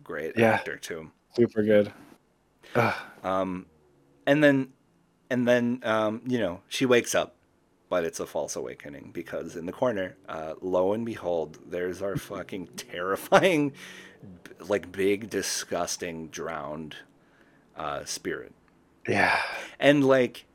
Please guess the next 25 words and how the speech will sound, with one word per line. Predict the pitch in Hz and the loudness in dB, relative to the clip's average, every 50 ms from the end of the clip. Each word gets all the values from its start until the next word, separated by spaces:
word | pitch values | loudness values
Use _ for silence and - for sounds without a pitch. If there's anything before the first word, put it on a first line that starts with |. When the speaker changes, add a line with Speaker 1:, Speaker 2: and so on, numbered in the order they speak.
| _ _ - | _ _ 0
Speaker 1:
and | 139 135 131 | 2 2 2
the | 127 | 0
great | 113 107 123 127 139 139 139 | 0 4 4 4 4 4 0
thing | - 123 107 95 90 | -2 -2 -2 -2 -2
about | 82 78 78 78 78 76 - | -6 -6 -6 -6 -6 -8 -8
this | - 80 76 - - - - - _ _ _ _ _ - | -10 -12 -12 -12 -14 -16 -16 -18 _ _ _ _ _ -4
is | 98 95 92 90 87 80 - - - - _ _ _ _ _ - | -2 -2 -2 -2 -4 -6 -6 -8 -10 -12 _ _ _ _ _ -4
if | - 104 - - | -4 -2 -2 0
this | 120 120 - - | -2 -2 0 0
movie | 135 131 127 123 120 113 | 2 2 2 2 2 0
was | 110 101 92 90 | 0 -2 -2 -2
done | - 98 101 107 104 | -2 0 0 0 -2
in | 98 92 | -4 -4
the | 90 | -4
early | 71 78 92 90 87 85 82 | -4 -2 -2 -2 -2 -2 -4
two | - - 98 95 87 | -6 -6 -6 -6 -6
thousands, | - - 113 113 123 110 92 90 85 73 76 73 67 - - - - - - - - - _ - | -4 -6 -4 -2 -2 -4 -4 -6 -10 -12 -12 -12 -12 -12 -14 -14 -16 -20 -20 -20 -20 -20 _ -6
the | - 87 | -4 -2
spirit | - - - 107 98 98 92 | -2 -2 0 0 0 0 0
would | 82 82 80 | -2 -2 -4
be | 87 87 | -4 -4
like, | 80 78 76 - _ - - _ _ _ - | -4 -6 -6 -10 _ -20 -20 _ _ _ 0
"Rah, | - 170 | 2 2
rah, | 165 143 151 | 4 4 4
rah, | 139 | 4